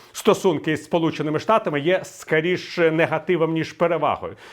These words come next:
І тому Саудівська Аравія, незважаючи на хороші особи, Особисті стосунки її фактичного правителя принца Мохаммеда із Путіним розглядаються як другий варіант, е, щодо можливої зустрічі між російським і американським президентами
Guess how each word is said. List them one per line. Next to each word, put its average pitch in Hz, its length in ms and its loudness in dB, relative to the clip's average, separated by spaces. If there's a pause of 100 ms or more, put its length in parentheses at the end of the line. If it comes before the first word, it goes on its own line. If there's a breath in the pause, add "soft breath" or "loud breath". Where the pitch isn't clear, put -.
(160 loud breath)
І 180 180 4
тому 196 520 0
Саудівська 170 640 0
Аравія, 151 420 0 (240 loud breath)
незважаючи 175 640 2
на 180 100 4
хороші 214 480 2
особи, 214 360 0
Особисті 170 500 -2
стосунки 175 560 -2
її 160 260 0 (200 loud breath)
фактичного 170 600 2
правителя 160 540 0
принца 156 400 -2
Мохаммеда 151 520 0
із 147 460 -2 (200)
Путіним 202 320 0 (340 loud breath)
розглядаються 180 720 2
як 165 240 2
другий 147 400 2
варіант, 151 600 2
е, 151 220 4
щодо 165 360 2
можливої 151 500 2
зустрічі 160 580 -2
між 151 320 -2
російським 151 640 0
і 147 40 -4
американським 135 600 -2
президентами 185 540 -2